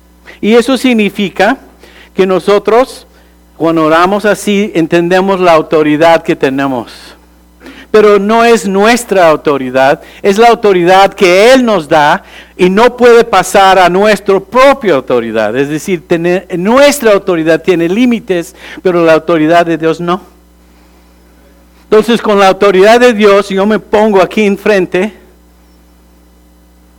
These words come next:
con conciencia que yo soy un agente, un embajador nada más. No me da la libertad y toda autoridad de hacer lo que yo quiero.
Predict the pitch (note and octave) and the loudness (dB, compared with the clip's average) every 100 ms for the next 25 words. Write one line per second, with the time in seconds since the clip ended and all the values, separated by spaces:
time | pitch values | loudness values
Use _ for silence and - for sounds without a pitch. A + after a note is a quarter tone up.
0 | _ _ _ _ _ _ G3+ B3 C#4 D4 | _ _ _ _ _ _ 0 2 4 2
1 | D4+ D4 C#4+ _ _ _ - F3 D#3 - | 0 -2 -6 _ _ _ -6 -4 -4 -6
2 | G#3+ B3 A3+ F3+ - B2+ C3 F#3 _ _ | -2 0 0 -2 -6 -6 -6 -10 _ _
3 | _ _ _ - D#3+ D3+ F#3+ F#3+ G3 F#3+ | _ _ _ -6 -2 0 -2 0 0 2
4 | G3 F#3 E3 D3+ F#3 G3 G3+ G3 G3 F#3 | 0 0 -2 -4 -2 -2 -2 -2 -2 0
5 | F#3 F#3 F3 E3 D3 D#3 E3+ F3+ E3+ D#3+ | -2 -2 -2 -2 0 0 2 0 0 0
6 | D#3 D3+ C3 - - - _ _ _ _ | 0 0 -4 -8 -20 -20 _ _ _ _
7 | _ _ _ _ _ _ _ _ _ _ | _ _ _ _ _ _ _ _ _ _
8 | _ _ _ _ _ - D#3 F3+ G3+ G3+ | _ _ _ _ _ -10 -4 0 2 4
9 | F#3+ F#3 F#3 E3+ E3+ D#3+ C#3 - E3+ F3 | 4 4 2 2 0 -2 -2 -2 0 0
10 | E3 - _ _ _ _ _ _ _ _ | -4 -18 _ _ _ _ _ _ _ _
11 | E3 D3+ G3 F#3+ G3 F3 - D3+ D3 C#3 | -10 -4 0 2 2 0 0 -2 0 0
12 | D#3+ D#3+ D#3 C#3 F3+ E3 C#3 C#3+ C3+ C#3+ | 2 2 0 0 -2 -2 -4 -4 -4 -4
13 | D#3 B2+ G#2 | -4 -6 -6